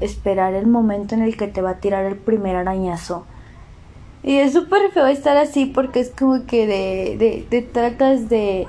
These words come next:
de hablarle con pincitas, ¿no? A esa persona. Es como de, "Esa persona es el amor de mi vida, esa persona lo quiero, quiero que esté en mi vida. ¿Cómo le hago? ¿Cómo le hago para que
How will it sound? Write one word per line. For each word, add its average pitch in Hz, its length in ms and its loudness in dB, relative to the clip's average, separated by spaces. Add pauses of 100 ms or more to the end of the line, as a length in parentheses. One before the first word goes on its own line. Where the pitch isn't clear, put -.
de 240 100 4
hablarle 247 720 2
con 214 200 0
pincitas, 214 760 0
¿no? 214 120 2
A 214 160 2
esa 220 260 0
persona. 208 640 -2 (680)
Es 240 140 0
como 247 240 0
de, 214 100 0
"Esa 233 180 -4
persona 214 560 -4
es 202 160 -8
el 247 80 0
amor 226 220 0
de 202 80 -4
mi 226 140 2
vida, 190 220 -2
esa 208 180 -6
persona 226 540 -2
lo 208 220 -4
quiero, 190 540 0 (340)
quiero 277 420 2
que 247 120 -4
esté 208 260 -8
en 208 100 -6
mi 214 120 -2
vida. 196 320 -6 (880)
¿Cómo 247 280 2
le 240 180 4
hago? 226 460 0
¿Cómo 240 280 0
le 247 140 0
hago 233 320 0
para 226 280 -8
que 226 320 -6